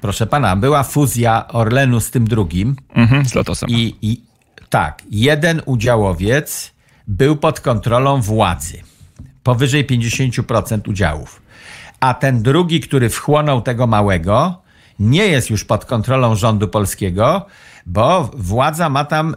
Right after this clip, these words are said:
Speaker 1: e, mniejszościowe udziały.
Speaker 2: Trzydzieści sześć procent,
Speaker 1: Te-,
Speaker 2: ale
Speaker 1: tak.
Speaker 2: gdyby tak było,
Speaker 1: I
Speaker 2: że nie
Speaker 1: teraz
Speaker 2: ma kontroli,
Speaker 1: uwaga.
Speaker 2: to Obajtek nie
Speaker 1: Ale
Speaker 2: byłby prezesem.
Speaker 1: wszystkie,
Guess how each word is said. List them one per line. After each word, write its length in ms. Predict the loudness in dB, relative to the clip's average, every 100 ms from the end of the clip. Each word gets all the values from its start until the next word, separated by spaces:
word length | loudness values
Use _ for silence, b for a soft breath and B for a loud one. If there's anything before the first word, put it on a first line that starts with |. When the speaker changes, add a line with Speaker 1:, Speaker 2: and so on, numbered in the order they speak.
| -6
Speaker 1:
e, 440 | -4 -2 -2 -4 -10 -14
mniejszościowe 960 | -4 0 2 2 2 0 0 0 0 -2
udziały. 360 | -4 -6 -6
Speaker 2:
Trzydzieści 580 | -4 -2 0 0 0 0
sześć 400 | 2 0 0 0 2 2 2
procent, 440 | 0 0 -2 -2
Speaker 1:
Te-, 60 | -2 -4
Speaker 2:
ale 100 | -4
Speaker 1:
tak. 100 | -6
Speaker 2:
gdyby 400 | -2 -2 0 -2
tak 260 | -2 -2
było, 360 | 0 0 2 0
Speaker 1:
I 40 |
Speaker 2:
że 60 | 2
nie 60 |
Speaker 1:
teraz 280 | 2 2 2
Speaker 2:
ma 80 | 0
kontroli, 280 | 0 0 -2 -2
Speaker 1:
uwaga. 80 | -4
Speaker 2:
to 80 |
Obajtek 460 | -2 0 -2 -2 -2
nie 60 | 2
Speaker 1:
Ale 140 | 2
Speaker 2:
byłby 180 | 0 0
prezesem. 460 | 0 2 0 -2 -4
Speaker 1:
wszystkie, 220 | -4